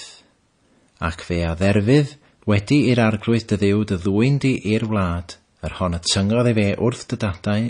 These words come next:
wrth Abraham, wrth Isaac ac wrth Jacob, ar ei rhoddi i ti. I ddinasoedd mawrion a theg yr rhai nid adeiledaist. A thai llawn o bob daioni,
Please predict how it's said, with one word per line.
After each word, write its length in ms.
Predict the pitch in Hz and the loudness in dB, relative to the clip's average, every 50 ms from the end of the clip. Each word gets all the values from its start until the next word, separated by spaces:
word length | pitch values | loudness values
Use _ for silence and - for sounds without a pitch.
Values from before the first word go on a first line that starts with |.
| - - | -6 -10
wrth 300 | _ - 87 82 - - - | _ -10 -10 -10 -10 -14 -10
Abraham, 640 | - 95 95 - - 113 117 110 131 135 135 139 131 - | -8 -8 -8 -6 -4 -2 0 0 0 0 0 0 -2 -4
wrth 340 | - 101 92 87 90 - - _ | -4 -4 -2 -2 -2 -6 -8 _
Isaac 640 | - 107 104 - - - - 113 120 131 - - - | -4 -2 0 0 0 0 0 0 -2 -4 -8 -12 -10
ac 260 | - 90 85 - - | -8 -8 -6 -4 -4
wrth 260 | 95 90 90 - - | -4 -4 -4 -10 -12
Jacob, 640 | - - 110 104 101 - - - 120 127 127 131 - - - - - - - _ | -6 -4 -4 -4 -4 -8 -8 -4 -4 -4 -4 -6 -12 -20 -20 -20 -20 -20 -20 _
ar 200 | _ - 92 92 | _ -6 -4 -4
ei 160 | 95 101 104 104 | -2 -2 -4 -4
rhoddi 380 | - - 107 95 80 87 90 | -4 -4 -4 -2 -2 -2 -2
i 160 | 78 67 92 95 | -2 -2 -4 -4
ti. 220 | - - - 120 123 120 - _ _ _ _ _ _ _ _ _ _ _ _ _ _ _ - | -2 -2 -2 -2 -4 -6 -12 _ _ _ _ _ _ _ _ _ _ _ _ _ _ _ -2
I 300 | 104 107 113 117 123 123 | 2 2 4 4 2 2
ddinasoedd 800 | 127 131 120 117 113 101 - - - - - 117 117 117 117 117 | 2 2 2 2 0 0 -2 -2 -2 0 0 0 0 0 -2 -2
mawrion 680 | 110 110 101 95 90 90 90 90 92 92 95 95 95 92 | -2 0 0 0 0 -2 -2 -2 -2 0 0 -2 -2 -4
a 160 | - 98 92 | -4 -6 -8
theg 560 | - - - - 98 87 82 82 80 82 - - | -8 -10 -8 -6 -6 -4 -4 -4 -6 -6 -8 -8
yr 140 | 85 - - | -10 -8 -6
rhai 300 | - 90 85 85 85 85 | -4 -4 -2 -2 -2 -2
nid 320 | 87 90 95 101 101 - | 0 0 0 -2 -2 -4
adeiledaist. 1120 | - 104 98 - - 92 90 95 90 85 - - 82 80 71 - - - - - - - - _ _ _ _ _ _ _ _ _ _ _ _ _ _ | -6 -6 -6 -4 -4 -2 -2 -2 -4 -6 -6 -6 -6 -6 -6 -6 -4 -4 -4 -6 -8 -14 -20 _ _ _ _ _ _ _ _ _ _ _ _ _ _
A 100 | 73 82 | -12 -10
thai 640 | - - - - 104 95 95 95 101 117 127 131 123 | -10 -12 -8 -4 -2 -2 0 0 0 0 -2 -2 -4
llawn 720 | - - - 123 113 107 107 104 104 107 113 120 123 117 | -6 -6 -4 -2 0 0 2 2 2 2 2 2 2 0
o 60 | 95 87 | -2 -4
bob 380 | - - 98 104 113 113 - | -2 0 0 2 2 0 -2
daioni, 560 | - 120 117 113 107 107 104 101 101 110 120 | -2 0 0 2 2 2 2 2 2 2 0